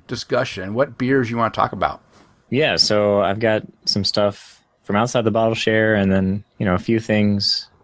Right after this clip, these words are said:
Speaker 2: from the trip, uh, that I could select from.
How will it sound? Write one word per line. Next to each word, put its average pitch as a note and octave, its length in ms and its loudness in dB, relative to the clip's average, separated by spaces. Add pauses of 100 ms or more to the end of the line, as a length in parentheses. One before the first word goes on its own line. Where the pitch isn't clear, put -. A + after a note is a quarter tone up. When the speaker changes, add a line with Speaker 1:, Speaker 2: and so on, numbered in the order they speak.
(220)
Speaker 2:
from G2+ 340 0
the F#2 80 0
trip, D#2+ 400 -4 (580)
uh, F2 340 0 (720)
that F2+ 140 0
I E2 260 0 (160)
could - 160 -4
select E2+ 380 0
from. D2 340 -2